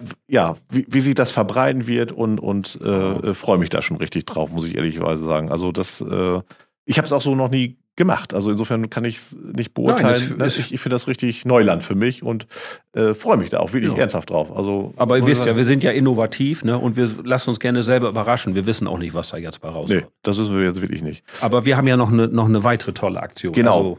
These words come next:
Speaker 1: Also wir haben uns ja gedacht, einmal natürlich, dass der Kunde bei uns einen Vorteil hat,
Speaker 2: Genau.
Speaker 1: weil er uns ja direkt beauftragt hat.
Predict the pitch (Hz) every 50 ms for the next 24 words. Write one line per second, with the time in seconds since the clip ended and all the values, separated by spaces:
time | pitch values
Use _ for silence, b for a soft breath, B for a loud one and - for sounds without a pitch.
0 | - - - 107 113 107 104 120 107 123 151 156 147 139 - 135 123 123 95 -
1 | 85 78 - - - - _ _ _ _ - - 120 139 151 151 147 147 147 143
2 | 131 123 - - 123 117 117 110 113 - _ _ _ _ _ - - 107 107 -
3 | - - - _ _ _ - - 87 - _ - - - 110 123 139 170 170 160
4 | 165 - 143 67 - 180 - - - - - _ _ _ _ _ _ _ _ _
5 | _ _ - 117 123 127 - - 156 151 147 - 165 156 156 160 165 - - -
6 | - - 127 117 85 71 _ _ _ - 107 117 127 - 117 123 107 113 110 -
7 | - 107 98 104 90 90 95 92 - - 87 - - 69 - - - - - -
8 | - - - -